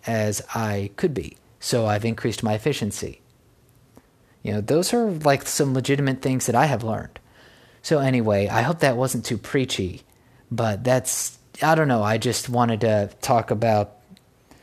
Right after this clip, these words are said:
it came across my mind yesterday. I wanted to kinda hit on that. Um, just thinking about kind of where things have gone in terms of the roller coaster of events and emotions. And some things I've learned recently.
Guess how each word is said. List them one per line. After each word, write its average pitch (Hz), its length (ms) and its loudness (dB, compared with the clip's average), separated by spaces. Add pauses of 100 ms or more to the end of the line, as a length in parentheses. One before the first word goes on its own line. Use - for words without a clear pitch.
(500)
it 120 140 -4
came 147 180 0
across 127 320 2
my 131 100 2
mind 113 280 2
yesterday. 110 440 0
I 104 40 2
wanted 104 400 0
to 107 560 0
kinda 123 200 0
hit 143 180 0
on 104 180 0
that. 92 240 -4 (240)
Um, 101 480 0 (320)
just - 260 -4
thinking 127 320 -2
about 113 300 2
kind 113 200 0
of 104 140 -2
where 110 460 2 (480)
things 123 280 0
have 107 160 -2 (140)
gone 110 600 2
in 110 140 -4
terms 107 300 -4
of - 240 -8
the 113 100 -2
roller 110 300 2
coaster 107 480 -2
of 101 220 -2
events 110 420 -2
and 107 100 0
emotions. 107 640 -2 (1500)
And 104 480 -2
some 139 160 -4
things 139 220 0
I've 135 160 0
learned 143 240 0
recently. 90 480 -4